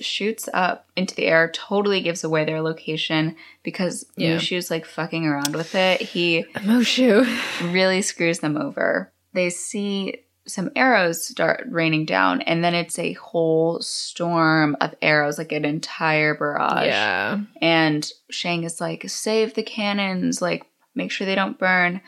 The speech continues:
Speaker 1: They get all of the bombs and they position them and they start to blow them, um, at the army that's coming for them. And Shang is like, "All right, hold the final cannon." They see a huge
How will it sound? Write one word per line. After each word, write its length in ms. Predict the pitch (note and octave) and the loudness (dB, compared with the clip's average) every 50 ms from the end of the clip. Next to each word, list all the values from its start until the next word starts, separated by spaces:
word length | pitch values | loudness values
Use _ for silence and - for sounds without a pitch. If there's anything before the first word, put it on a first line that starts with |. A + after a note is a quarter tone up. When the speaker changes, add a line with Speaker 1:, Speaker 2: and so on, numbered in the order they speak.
| - - _ _ - | -20 -20 _ _ -6
Speaker 1:
They 220 | - G3 F3+ F3 E3+ | 0 2 2 2 2
get 280 | - F3+ F3+ - - | 0 0 0 2 2
all 220 | - F3+ F#3 F#3 F#3+ | 4 4 4 2 2
of 80 | F#3+ | -2
the 80 | G3+ F#3+ | -6 -10
bombs 680 | - - E3+ D#3 D#3 D#3+ D#3+ D#3+ E3 E3 E3 D#3+ - - | -4 0 2 4 6 6 4 4 2 0 -2 -4 -6 -4
and 240 | - E3 E3 D#3+ E3 | -2 -2 0 0 2
they 140 | E3 D#3+ | 0 0
position 560 | D#3 D#3+ - F#3 - D#3+ D#3+ D#3+ - E3 E3 D#3+ | -2 -4 -8 -4 -4 -2 -2 -2 -2 0 2 4
them 360 | D#3+ D#3+ D#3 D#3 D#3+ D#3 - - | 4 4 4 2 0 -2 -2 -2
and 180 | - E3 D#3+ D#3+ | -2 0 2 2
they 160 | D#3 D#3 D#3+ | 2 0 0
start 360 | D#3+ - - D#3+ D#3+ - - | -2 -4 -2 -2 -2 -2 -4
to 100 | - F3 | -8 -10
blow 360 | - - - D#3+ D#3 D#3 D3+ | -12 -8 -2 0 2 2 2
them, 420 | D3+ D#3 D3+ D3+ D3+ D#3 D#3+ - - - - - - - _ - | 4 4 4 4 2 2 0 -4 -8 -18 -20 -20 -20 -20 _ -2
um, 320 | D3 D3+ D3+ D3 D3 D3 - | 0 2 2 2 0 0 -2
at 160 | F2 E3 D#3+ | -4 -6 -4
the 160 | - D3 - | -6 -6 -2
army 420 | - D3+ D3 D3 D3 D3 D3 D3 C#3+ | 0 0 2 2 2 2 2 2 2
that's 240 | C#3+ D3 D3 - - | 0 -2 -4 -6 -10
coming 380 | - - E3+ D3 C#3+ D3 D3+ | -10 -8 -6 -4 -2 -4 -4
for 160 | D#3 - - | -4 -6 -6
them. 380 | - - C2 D2 E2+ - - - _ _ _ _ _ _ _ _ | -2 -2 0 0 0 -2 -4 -6 _ _ _ _ _ _ _ _
And 320 | - E3 E3 D#3+ D#3 D3+ D3+ | 2 2 4 4 2 2 0
Shang 320 | - - E3+ D#3 D#3 D#3 | -2 -2 0 0 0 0
is 120 | D#3 D#3 - | 0 -2 -4
like, 280 | D#3 D3+ D3+ - - | -6 -8 -8 -4 -2
"All 80 | D3+ D3 | -2 -2
right, 180 | D3 C#3 - - - | -2 -4 -8 -12 -18
hold 400 | - - - - E3 E3 D#3+ E3+ | -20 -12 -4 -2 -2 0 0 -2
the 80 | E3 | -6
final 340 | - - D#3+ D#3+ D#3+ D#3 D#3 | -4 -2 -2 0 0 0 -2
cannon." 600 | D3+ - E3 D#3 D3+ D3+ - - - F3+ F3+ F#3+ - _ _ _ _ - | -4 -4 -4 -4 -2 -2 -2 -2 -2 -2 -4 -4 -8 _ _ _ _ -4
They 200 | F#3 F3+ F3+ F3 | -2 -2 0 -2
see 460 | - - - - F#3 F#3 F#3 F#3 F3+ | -4 -6 -6 -4 -2 -2 0 0 0
a 220 | F3+ - - - F3+ | 0 -2 -4 -8 -12
huge 680 | - - - - - F#3 F#3 F#3 F#3 F#3 F#3 F#3 - | -14 -12 -14 -10 -6 -4 -4 -2 -2 -2 -2 -4 -6